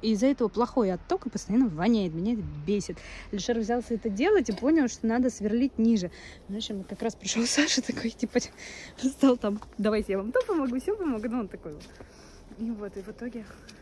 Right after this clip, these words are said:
мы его попросили нам помочь с этим. Я, как всегда, рассказываю, да. Я уложила ребенка все-таки. Уже почти десять. Для него это поздно.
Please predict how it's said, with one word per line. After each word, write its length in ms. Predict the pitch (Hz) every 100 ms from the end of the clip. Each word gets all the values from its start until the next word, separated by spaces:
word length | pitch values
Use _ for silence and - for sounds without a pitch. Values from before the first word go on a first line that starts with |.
| - - - -
мы 140 | 202
его 280 | 208 196 208 - - - -
попросили 500 | 196 208 208 240 226
нам 180 | 202 202
помочь 320 | - 196 214 - -
с 20 |
этим. 260 | 180 - 180 - - - - - - - -
Я, 80 | 220
как 180 | 214
всегда, 320 | - - - 226
рассказываю, 720 | 262 - 269 285 320 311 359
да. 180 | 339 370 587 440 - 571 - - - - - _ _ _ _ _ _ _
Я 200 | 202 208
уложила 540 | 185 185 185 196 185
ребенка 560 | 170 - 175 208 233 - _ -
все-таки. 460 | - 156 - - - - -
Уже 220 | - -
почти 500 | - 180 180 - 180
десять. 560 | 156 160 175 - - - _
Для 120 | 175
него 220 | 156 160 151
это 180 | 143
поздно. 480 | 143 - 151 - 175